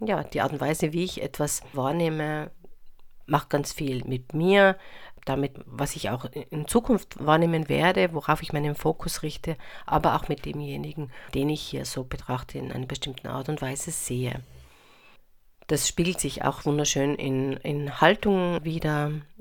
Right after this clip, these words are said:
Dazu gibt's im Herbst auch ein Webinar zum Thema Haltung, Sprache und Humor. Gerade letzte Woche war eins, äh, wo ganz wunderschöne Rückmeldungen gekommen sind. Also wer da Interesse hat, am Abend des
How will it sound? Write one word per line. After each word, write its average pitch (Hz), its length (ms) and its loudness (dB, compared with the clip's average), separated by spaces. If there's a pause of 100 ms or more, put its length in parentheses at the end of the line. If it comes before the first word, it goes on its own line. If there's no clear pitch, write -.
(180)
Dazu 147 320 2
gibt's - 400 -8
im 143 720 0
Herbst 180 460 2
auch - 240 2
ein 143 800 -4
Webinar 156 540 2
zum 151 200 -6
Thema 147 480 -4 (380)
Haltung, 160 280 2
Sprache - 380 -2
und 135 200 -6
Humor. 180 560 6
Gerade 165 320 -2
letzte 143 320 -2
Woche 185 320 2
war 151 180 4
eins, 151 480 -4
äh, 151 160 -2
wo - 420 -6 (120)
ganz - 340 -2
wunderschöne 190 500 2
Rückmeldungen 180 520 6
gekommen 156 380 -6
sind. 147 260 -6
Also 143 260 -8
wer 135 120 -4
da 135 80 -2
Interesse 143 500 -2
hat, 139 240 -2 (640)
am 254 240 6
Abend 185 580 -2
des - 340 -8